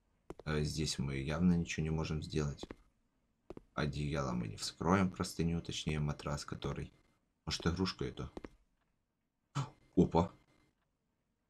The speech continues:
Ножни-, но я сомневаюсь, но некоторые ножницами могут скрыть. Я просто обязан был попробовать. Хм.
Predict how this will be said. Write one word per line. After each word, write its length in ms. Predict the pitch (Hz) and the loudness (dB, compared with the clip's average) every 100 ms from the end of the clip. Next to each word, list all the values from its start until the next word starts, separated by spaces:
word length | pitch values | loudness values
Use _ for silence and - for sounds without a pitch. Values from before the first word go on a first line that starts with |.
| _ _ _ _ _ _ _ _ | _ _ _ _ _ _ _ _
Ножни-, 320 | - 95 80 - | 2 2 2 2
но 100 | 90 | 6
я 60 | 87 | 6
сомневаюсь, 520 | - 98 101 76 - | 4 2 4 2 0
но 180 | 73 69 - _ - | -6 -8 -14 _ -2
некоторые 460 | 85 - 87 82 78 | -2 2 4 6 4
ножницами 480 | 73 - - 69 | 0 -4 -6 -4
могут 320 | 67 62 - - | -2 -4 -4 -10
скрыть. 380 | - 65 - - _ _ - - _ _ _ - | -10 -12 -12 -16 _ _ -18 -18 _ _ _ -2
Я 180 | 78 | 0
просто 320 | 73 78 - 80 | 0 -4 0 2
обязан 340 | 80 73 73 | 2 0 -4
был 100 | 71 | -4
попробовать. 580 | - - 71 64 - - - _ _ _ _ - - - _ _ _ _ _ - - _ _ _ _ _ | -8 -6 -6 -6 -8 -10 -16 _ _ _ _ -20 -18 -20 _ _ _ _ _ -20 -20 _ _ _ _ _
Хм. 180 | 95 73 | 2 2